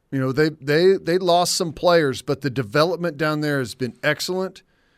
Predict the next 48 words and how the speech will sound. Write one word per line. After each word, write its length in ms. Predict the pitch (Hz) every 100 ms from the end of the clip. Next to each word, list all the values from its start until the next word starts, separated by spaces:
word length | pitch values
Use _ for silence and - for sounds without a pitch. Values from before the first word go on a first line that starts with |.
| _ _ -
and 640 | 139 135 135 131 127 123 -
their 120 | 139
running 340 | 113 143 165 151
game 300 | 160 170 170
has 120 | 120
been 220 | 139 127
excellent. 460 | 143 - - 180 170
They're 100 | 147
gonna 180 | 165
find 320 | 147 156 151 135
another 280 | 127 127
back. 520 | 98 120 135 117 - - -
Uh, 180 | 120 113
they 80 |
made 180 | 117 135
a 40 | 117
back 400 | 95 127 143 -
linebacker, 680 | 131 135 143 117 117 113
the 120 | 107 110
running 260 | 120 120
back 240 | 110 117 127
last 260 | 131 127
year, 60 | 123
and 80 | 117
he 20 |
rushed 240 | 110 117
for, 60 | -
like, 140 | 110
sixteen 380 | - 143 - 131
hundred 260 | 120 117 101
yards. 420 | 131 123 110 - _ _ _ _
They're 120 | - 165
gonna 180 | 180 139
have 240 | 151 147
someone, 720 | - 135 131 127 123 120 120
uh, 360 | 135 127 120 117
tote 280 | 104 147 131
the 80 | 110
pill 300 | - 147 131
for 240 | - 131
'em 60 | 123
that's 140 | 117
gonna 200 | - 131
do 100 | 120
a 60 | 120
really 220 | 123 123
good 160 | 117 104
job. 380 | 127 131 139